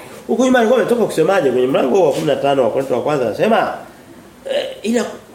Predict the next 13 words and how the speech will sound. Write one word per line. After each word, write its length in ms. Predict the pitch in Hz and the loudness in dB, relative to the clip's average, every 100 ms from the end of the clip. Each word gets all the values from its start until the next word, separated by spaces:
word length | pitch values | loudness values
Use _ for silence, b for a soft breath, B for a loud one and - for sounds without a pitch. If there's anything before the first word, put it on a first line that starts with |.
| - - | -12 -10
mtu 200 | 233 262 | -10 -4
ataanza 320 | 233 220 233 180 | -2 0 0 -2
kuuliza, 320 | 165 190 170 | -2 0 0
sasa 140 | 180 | 0
hiyo 120 | 240 247 | 2 2
miili 300 | 175 180 147 | 4 2 0
inatoka 380 | - 123 113 | -2 -6 -6
toka 220 | 120 120 131 | -4 -2 -2
wapi? 220 | 131 95 - - - | -4 -6 -12 -12 -4
Ana, 260 | 120 123 - - - - | -2 -2 -4 -14 -16 -4
Paulo 220 | 196 190 | 0 0
anasema, 380 | 131 170 190 117 | 2 2 0 0
"Kwani 520 | 151 180 175 143 | 0 0 0 -2